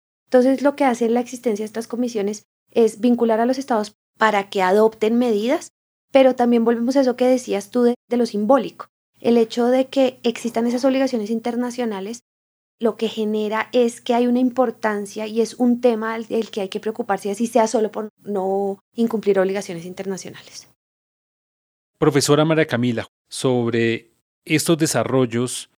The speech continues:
Speaker 2: de lucha contra las violencias en contra de la mujer, quiero preguntarle por un concepto que tiene toda la centralidad y que en últimas puede generar confusión para quienes no lo conocen,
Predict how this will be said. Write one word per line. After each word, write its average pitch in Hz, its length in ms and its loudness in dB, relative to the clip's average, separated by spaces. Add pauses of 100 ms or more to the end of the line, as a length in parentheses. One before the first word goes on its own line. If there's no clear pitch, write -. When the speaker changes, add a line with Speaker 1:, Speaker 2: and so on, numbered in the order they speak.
(320)
Speaker 2:
de 113 240 -6
lucha 139 380 0
contra 110 320 -4
las 110 180 -4
violencias 127 720 -2
en 117 120 -6
contra 123 320 -2
de 131 60 0
la 135 100 -2
mujer, 135 400 -4 (400)
quiero 160 200 2
preguntarle 143 720 2
por 147 200 2
un 127 80 2
concepto 147 720 -2 (440)
que 120 320 -6 (220)
tiene 135 240 2
toda 165 300 4
la 170 80 4
centralidad 131 880 -2
y 143 120 -10
que 117 200 -4
en 117 100 0
últimas 143 600 -2 (180)
puede 143 220 2
generar 123 480 0
confusión 151 600 0
para 143 200 0
quienes 110 360 -6
no 120 160 -2
lo 139 160 -4
conocen, 143 560 -6